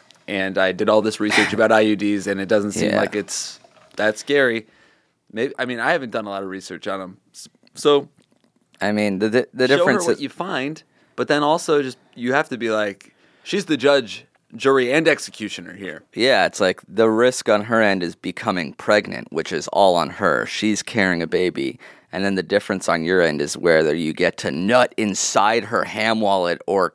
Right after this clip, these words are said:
Speaker 2: come somewhere else.
Speaker 1: Yeah, buy yourself a fleshlight. That's cheaper than an abortion. He
Speaker 2: So
Speaker 1: also said, "I'm not gonna, like, I don't wanna really pay for an abortion."
Speaker 2: Yeah, <laughs> so yeah.
Speaker 1: So if you're not willing to
Speaker 2: <laughs>
Speaker 1: deal with any of the,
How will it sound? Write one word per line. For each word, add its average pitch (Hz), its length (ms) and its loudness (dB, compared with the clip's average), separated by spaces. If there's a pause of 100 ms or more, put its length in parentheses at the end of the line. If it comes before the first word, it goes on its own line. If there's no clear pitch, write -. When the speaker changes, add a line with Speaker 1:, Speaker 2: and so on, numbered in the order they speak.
Speaker 2:
come 104 500 -2
somewhere 95 500 -2
else. - 480 0
Speaker 1:
Yeah, 98 140 -8
buy 107 180 0
yourself 131 340 0
a 80 100 -4
fleshlight. 98 540 0
That's 107 280 2
cheaper - 280 -6
than 82 140 -4
an 60 100 -8
abortion. - 420 -6
He 135 100 -4
Speaker 2:
So 165 60 4
Speaker 1:
also 202 180 0
said, 156 300 0
"I'm 113 220 -2
not 131 240 0
gonna, 120 180 -8 (100)
like, 117 180 -12
I 123 140 0
don't 160 100 -2
wanna 147 220 -4
really 123 240 -6
pay 127 240 -8
for 110 160 -8
an 101 60 -8
abortion." 147 640 -2
Speaker 2:
Yeah, 110 260 2 (400)
<laughs> 190 120 2
so 151 380 0
yeah. 147 300 2
Speaker 1:
So 143 220 2
if 131 80 0
you're 156 140 2
not 190 260 2
willing 185 300 2 (100)
to 147 400 2
Speaker 2:
<laughs> 117 100 -14
Speaker 1:
deal 151 240 2
with 143 160 2
any 151 320 0
of 117 220 0
the, 135 120 -4